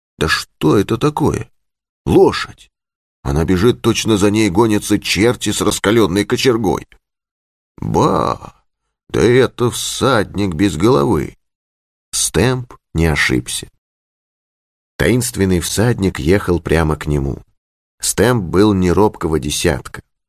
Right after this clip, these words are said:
Он встречал на своём веку ягуаров, медведей, буйволов,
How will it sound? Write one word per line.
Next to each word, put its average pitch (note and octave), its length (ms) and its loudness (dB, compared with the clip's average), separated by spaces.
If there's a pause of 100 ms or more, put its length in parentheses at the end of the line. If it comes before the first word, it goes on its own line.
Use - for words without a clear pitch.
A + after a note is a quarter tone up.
Он G2+ 140 2
встречал G#2 480 0
на G2 100 0
своём F2 380 2
веку E2+ 300 0
ягуаров, D#2+ 880 0
медведей, D#2 800 0
буйволов, F2+ 800 0